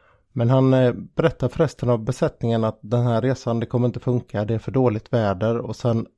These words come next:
fintar han bort dem genom att göra en konstig vändning så att han kan fortsätta rakt västerut mot, mot Gotland och när.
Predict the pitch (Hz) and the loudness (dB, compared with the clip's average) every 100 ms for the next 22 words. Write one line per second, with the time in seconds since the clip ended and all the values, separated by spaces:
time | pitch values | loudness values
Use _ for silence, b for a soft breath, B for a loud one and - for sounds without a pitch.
0 | - 117 - 117 113 - 120 113 135 127 | -20 -20 -8 -4 -4 -2 -2 0 0 0
1 | 156 - - 117 135 131 123 120 123 135 | -2 -4 -4 0 2 0 0 0 -2 -2
2 | 110 127 - 127 131 - 110 98 123 123 | -4 -8 -2 0 0 -2 -4 0 2 0
3 | 107 110 139 b b b b _ - 123 | 0 -2 -2 b b b b _ -8 -4
4 | 120 113 113 113 95 143 135 123 - 110 | -2 -2 -2 -4 -4 -4 -2 -4 -2 -2
5 | 113 120 101 - - 110 - - 127 131 | 0 2 0 -4 -4 -4 -4 -4 -2 0
6 | 101 - - - 123 107 90 - - - | -4 -10 -14 -4 0 0 -4 -14 -16 -16
7 | - _ - 135 123 - 123 - - 107 | -18 _ 0 2 2 0 -2 -2 -4 -2
8 | 104 107 107 104 101 113 - | 0 0 0 -2 -2 -2 -6